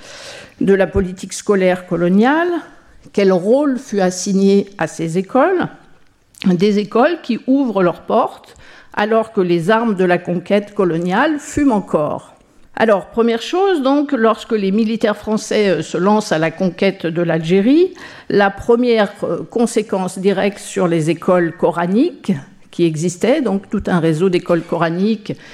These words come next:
existait depuis plusieurs siècles dans cette région, eh bien, la première conséquence, c'est de fermer ces écoles.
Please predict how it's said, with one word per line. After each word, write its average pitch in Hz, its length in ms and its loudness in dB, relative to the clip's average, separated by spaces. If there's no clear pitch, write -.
existait 170 520 0
depuis 170 300 -4
plusieurs 185 500 0
siècles 214 680 -4
dans 170 160 -4
cette 160 240 -10
région, 180 640 0
eh 196 80 -2
bien, 240 160 2
la 220 100 -2
première 226 340 -2
conséquence, 254 680 -4
c'est 254 260 -4
de 208 220 0
fermer 214 720 -2
ces 208 320 0
écoles. 151 420 -4